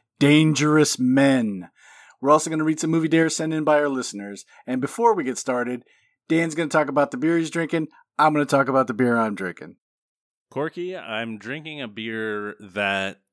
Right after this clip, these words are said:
Speaker 2: in a way, is the same beer that I drank last week because it is Black is Beautiful, which, of course, is the, uh, sort of nationwide collaboration project spearheaded by Weathered Souls Brewing out of San Antonio.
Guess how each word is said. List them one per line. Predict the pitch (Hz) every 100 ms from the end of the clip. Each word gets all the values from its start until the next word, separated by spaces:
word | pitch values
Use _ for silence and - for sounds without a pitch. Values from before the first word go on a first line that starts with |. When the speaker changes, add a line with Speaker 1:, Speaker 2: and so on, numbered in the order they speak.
| -
Speaker 2:
in | 110
a | 104
way, | 95 113 190 135
is | 117 104
the | 113
same | 127 123 117
beer | 113
that | 107 101
I | 95
drank | 98 95 90
last | 117 147 - -
week | 123
because | - - 95 92 -
it | - 104
is | 92 92 92 87 -
Black | 90 - 90 82 101
is | 90
Beautiful, | 120 175 87 71 67 - _ _ _ _ _ _
which, | 87 92 -
of | 90
course, | - 90 85
is | 92 85 80
the, | 82 85 82 80 80 67
uh, | 80 78 78
sort | 76 - 82
of | 78 - - _ 101 _ _ - - - _ _ -
nationwide | 101 160 202 - 147 135 131 127
collaboration | - 117 117 104 104 101 - 95
project | 101 92 90 90 -
spearheaded | - 107 104 101 98 95
by | 82 82
Weathered | 85 95 90 82
Souls | - 123 120
Brewing | 98 107 104 98 95 95
out | 87 82
of | 76
San | - 76
Antonio. | 76 - 95 95 90 87 85 85